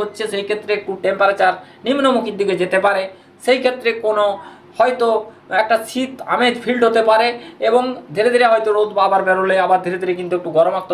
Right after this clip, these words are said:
পরিস্থিতি বজায় আসতে পারে বা ধীরে ধীরে সমস্ত ব্যাপারটা মিলিয়ে মিশিয়ে থাকার সম্ভাবনা রয়েছে বন্ধুরা। আমরা বিশেষ করে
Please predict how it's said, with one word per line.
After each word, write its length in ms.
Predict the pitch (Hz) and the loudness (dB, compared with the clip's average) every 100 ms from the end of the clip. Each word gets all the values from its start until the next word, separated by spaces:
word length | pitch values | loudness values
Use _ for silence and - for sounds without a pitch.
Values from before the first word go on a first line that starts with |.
| 175 | -4
পরিস্থিতি 340 | 214 220 226 208 | -4 -4 -6 0
বজায় 320 | 180 170 165 | 2 4 2
আসতে 180 | 165 175 165 | 0 -2 0
পারে 160 | 160 156 - - | 0 -2 -8 -6
বা 60 | 196 196 | -2 2
ধীরে 140 | 240 | 2
ধীরে 120 | 240 233 226 | 4 2 0
সমস্ত 300 | 220 247 240 226 | -4 -4 -2 0
ব্যাপারটা 320 | 214 214 214 202 | 2 2 0 -2
মিলিয়ে 220 | 196 202 196 | -2 -2 -2
মিশিয়ে 220 | 185 185 | -4 -2
থাকার 200 | 180 175 175 - | 0 -2 -4 -6
সম্ভাবনা 400 | 202 220 220 214 | 2 4 6 2
রয়েছে 220 | 214 214 214 | 2 0 0
বন্ধুরা। 300 | 220 247 262 - - - - 220 | 2 2 0 -2 -16 -20 -10 -2
আমরা 180 | 254 262 240 | 2 2 0
বিশেষ 200 | 226 240 - | -4 -6 0
করে 140 | 240 | 2